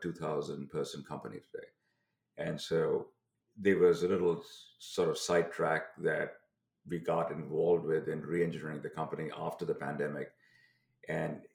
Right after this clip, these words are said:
it, it seemed to be a small project, but it's turned out to be quite an intense project. So much has changed. And I don't know how many people are willing to admit that or not,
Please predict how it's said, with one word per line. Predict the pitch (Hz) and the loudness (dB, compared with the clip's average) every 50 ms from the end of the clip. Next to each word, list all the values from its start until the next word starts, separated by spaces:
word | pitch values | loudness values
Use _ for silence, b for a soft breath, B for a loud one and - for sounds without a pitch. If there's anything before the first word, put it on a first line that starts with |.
| _ | _
it, | - - - - - _ _ _ _ _ _ _ _ _ _ _ _ _ _ - 104 - | -20 -20 -20 -20 -20 _ _ _ _ _ _ _ _ _ _ _ _ _ _ -2 -2 -2
it | - | -2
seemed | - - - - - - 135 139 151 143 - | -6 -10 -8 -8 -4 0 2 4 4 4 2
to | 120 113 | 0 0
be | 101 104 101 | 2 4 4
a | 98 | 4
small | 90 - - - 80 82 82 87 90 87 | 2 0 -2 -4 -4 -2 0 0 0 0
project, | - - 80 73 69 - - - 104 110 - - - - | 0 -2 -4 -2 -2 -4 -4 -2 -4 -4 -4 -4 -2 -2
but | 87 78 | 0 0
it's | 82 82 - | 0 -2 -4
turned | - 85 85 85 | -4 -4 -2 -2
out | 85 85 82 | -2 -2 -2
to | 73 | -2
be | 73 85 82 85 - - _ | -4 -4 -4 -6 -8 -14 _
quite | - 87 82 78 | -8 -6 -4 -2
an | 71 69 71 | -2 -4 -6
intense | 67 67 69 67 62 - - | -8 -10 -10 -12 -12 -12 -12
project. | - - - - - - - - - _ b b b b b b b | -12 -12 -12 -12 -14 -16 -18 -20 -20 _ b b b b b b b
So | - - - 127 127 | -4 2 4 4 4
much | 123 117 98 - - | 4 4 2 0 -2
has | 80 - - - | -6 -8 -8 -10
changed. | - - 76 - - - - _ - _ _ _ - | -10 -10 -10 -12 -12 -16 -20 _ -20 _ _ _ -6
And | 82 82 82 - - | -4 -4 -4 -2 2
I | 87 90 | 4 4
don't | 87 85 82 | 4 4 4
know | 80 | 2
how | 78 82 | -2 -4
many | 82 82 78 | -4 -4 -4
people | - 82 78 - 76 | -6 -8 -6 -4 -4
are | 78 76 | -2 -2
willing | - 78 80 76 71 | -2 -2 -2 -2 -4
to | 69 | -4
admit | 73 73 87 95 - | -4 2 2 2 2
that | - 71 65 | 2 0 -4
or | 65 65 | -4 -6
not, | 67 69 71 - | -8 -8 -10 -10